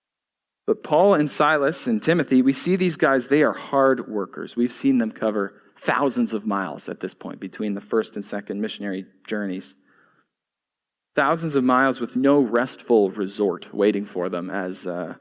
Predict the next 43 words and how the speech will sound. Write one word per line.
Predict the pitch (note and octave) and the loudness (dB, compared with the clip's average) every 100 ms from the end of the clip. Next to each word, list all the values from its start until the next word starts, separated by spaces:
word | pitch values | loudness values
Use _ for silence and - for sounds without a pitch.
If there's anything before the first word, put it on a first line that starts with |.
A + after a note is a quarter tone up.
| _ _ _ _ _ _ _ _ _ _ _ | _ _ _ _ _ _ _ _ _ _ _
you | F#2 | -8
know, | F#2 - | -8 -4
benchmarks | A2 G2+ - F2+ C2+ - F2 | -2 -2 -4 -8 -8 -8 -8
or, | F2 - - | -8 -10 -12
or, | - - - _ _ | -12 -12 -16 _ _
uh, | - - | -12 -10
places | - A2+ - G2 | 0 0 0 -6
to | - | -4
rest. | G2 B2 G#2 - - _ _ _ _ _ _ _ _ _ _ _ _ | 0 0 0 -8 -14 _ _ _ _ _ _ _ _ _ _ _ _
We | C#3 | 4
also | D#3+ D#3 | 4 2
see | - C#3+ | 2 4
that | C3+ - | 4 2
this | C#3 | 0
is | C3 - | 0 0
hazardous | - C#3 D3 C3 F#2 - | 2 2 2 0 -2 -2
work. | F2+ E2 - | -4 -4 -2
This | A#2+ - | -2 2
is, | B2+ A2+ G#2+ - - _ _ _ _ - | 6 6 4 -4 -8 _ _ _ _ -18
um, | - G1+ - _ _ _ _ _ _ _ _ _ _ | -18 -18 -20 _ _ _ _ _ _ _ _ _ _
this | - C#3+ | -12 -10
is, | B2+ - _ - | -10 -16 _ -20
is | - | -18
tough | - C3+ - | -6 -6 -2
going, | C3 B2 E2 D#2+ | 0 0 -2 -6
not | B2 A#2+ | -4 -4
just | - A#2+ - | -4 -8 -2
physically, | C3+ B2+ F#2 E2+ | -2 -2 -4 -8
but | G2+ | -4
in | G#2 | -4
a | A2 | -2
lot | G#2+ B2+ | -2 -2
of | B2 | -2
ways. | C#2+ D2 F2+ - | -4 -6 -8 0
I | C#3+ | 4
mean, | C#3+ | 6
we | C#3 | 6
can | B2+ | 6
be | C3 A#2 | 6 6
encouraged. | - G3+ E3 C#3+ - | 2 4 4 2 0
Luke | D3 C#3+ | 2 4
gives | D#3+ C3 | 2 4
us | B2+ A2+ | 2 0